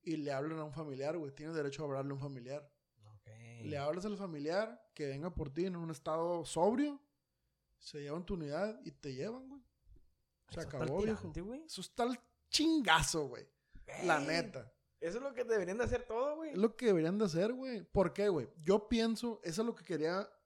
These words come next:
Speaker 1: antes de que me dijeras que aguantara. Rocha Moya dijo, güey, que a él no le gustaban los alcoholímetros porque los únicos que ganaban ahí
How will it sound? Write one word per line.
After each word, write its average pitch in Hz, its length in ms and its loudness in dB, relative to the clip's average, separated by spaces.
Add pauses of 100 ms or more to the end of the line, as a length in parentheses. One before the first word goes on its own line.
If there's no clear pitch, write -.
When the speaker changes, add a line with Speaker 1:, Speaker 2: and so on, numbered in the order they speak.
(180)
Speaker 1:
antes 175 360 -4
de 185 120 -2
que 165 140 -4
me 147 140 -4
dijeras 147 360 -2
que 165 100 -8
aguantara. 151 720 -2 (1500)
Rocha 180 340 -4
Moya 214 280 0
dijo, 208 260 0
güey, 214 340 0
que 170 120 -4
a - 20 0
él 143 80 -2
no 160 100 0
le 175 100 2
gustaban 147 380 -2
los 165 120 -4
alcoholímetros 156 840 -4 (440)
porque 147 280 -4
los 135 180 -2
únicos 170 380 -6
que 180 120 -12
ganaban 156 520 -4
ahí 147 420 -6